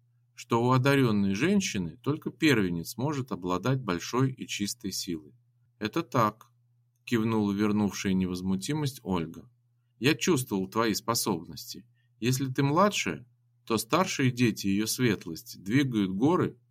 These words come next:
и поворачивают реки вспять?» «Почему ты так решил?» «Потому что твоя сила настолько серьёзна,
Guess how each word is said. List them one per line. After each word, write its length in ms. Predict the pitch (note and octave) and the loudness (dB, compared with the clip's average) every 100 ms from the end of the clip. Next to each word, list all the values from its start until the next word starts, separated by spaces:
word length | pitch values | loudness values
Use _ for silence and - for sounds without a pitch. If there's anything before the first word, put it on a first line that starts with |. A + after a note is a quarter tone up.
| _ _ _ | _ _ _
и 80 | - | -12
поворачивают 800 | A#2+ A2+ B2 C3 B2+ A2+ A2 G#2+ | -2 2 4 4 2 0 -2 2
реки 260 | B2+ B2 B2 | 2 2 -4
вспять?» 540 | - - F#3 G#3 - _ _ _ _ _ _ _ - | -6 0 0 0 -10 _ _ _ _ _ _ _ -10
«Почему 400 | G#2 C3+ C3+ A2 | -2 6 6 6
ты 120 | - | 2
так 240 | - F2+ | -4 -4
решил?» 460 | F#2+ F2 - E2 D2 _ _ _ _ _ _ | -2 -4 -4 -6 -8 _ _ _ _ _ _
«Потому 340 | - F#2 A2+ C3+ | -8 0 4 4
что 200 | C3 B2+ | 2 -2
твоя 400 | A#2+ A#2 C#3 F#3+ | 2 2 4 4
сила 360 | F#3+ C3 G2+ F#2 | 2 2 2 2
настолько 540 | F#2+ F#2+ D#3 F#3+ - | 0 0 0 0 -2
серьёзна, 680 | - C3 A2+ G#2 E2+ E2 D2+ | 0 0 2 0 -2 -6 -14